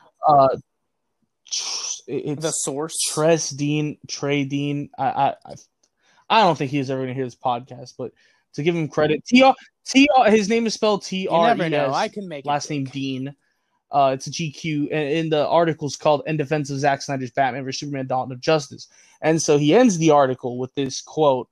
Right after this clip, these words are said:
Speaker 1: um, In the five years since Batman versus Superman's release, D C has course-corrected significantly, with films like Shazam and Birds of Prey signaling a new, uh, brighter uh,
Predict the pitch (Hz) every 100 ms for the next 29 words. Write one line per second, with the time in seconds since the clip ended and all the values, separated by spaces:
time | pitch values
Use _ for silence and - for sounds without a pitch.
0 | - 143 131 127 127 _ _ _ _ _
1 | _ _ _ _ - - 190 202 247 285
2 | 214 220 - 170 - 170 165 160 156 151
3 | - 165 151 151 139 135 131 127 - 165
4 | 175 202 175 156 - - 170 156 - 160
5 | 139 143 - 139 147 156 135 147 127 117
6 | _ _ - 151 - 160 147 143 - 139
7 | 160 190 175 160 156 135 - 180 160 -
8 | 160 156 147 135 139 190 180 139 _ _
9 | 151 139 120 - _ _ _ 180 214 208
10 | 175 - _ _ - 156 139